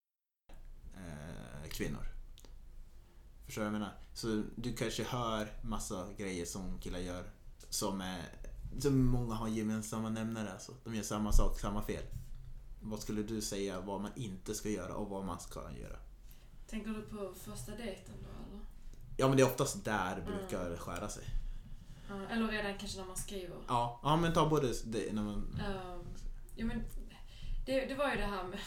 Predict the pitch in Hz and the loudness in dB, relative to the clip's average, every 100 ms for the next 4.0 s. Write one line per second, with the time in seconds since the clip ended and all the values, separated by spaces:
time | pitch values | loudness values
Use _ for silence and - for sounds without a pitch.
0 | - - - - - 247 220 185 175 185 | -4 -4 -4 -6 -4 -2 -2 -2 -4 -4
1 | 175 170 170 - - - 110 - - - | -4 -4 -6 -6 -6 0 2 4 4 6
2 | - - - 185 170 156 - - - - | 6 6 2 0 -2 -4 -6 -6 -6 -4
3 | - 190 175 170 - - - - 95 | -2 0 -2 -2 -4 -4 -12 -4 -4